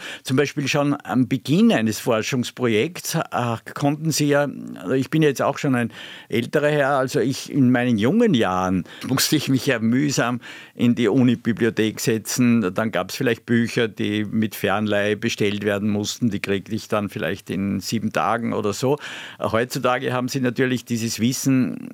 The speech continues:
äh, unglaublich schnell zur Verfügung, noch dazu das weltweite Wissen zur Verfügung. Und daher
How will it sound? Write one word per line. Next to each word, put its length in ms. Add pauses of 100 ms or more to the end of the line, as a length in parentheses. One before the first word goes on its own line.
äh, 280
unglaublich 720
schnell 480
zur 160
Verfügung, 580
noch 160
dazu 260
das 280
weltweite 720
Wissen 600
zur 140
Verfügung. 640 (560)
Und 400 (140)
daher 480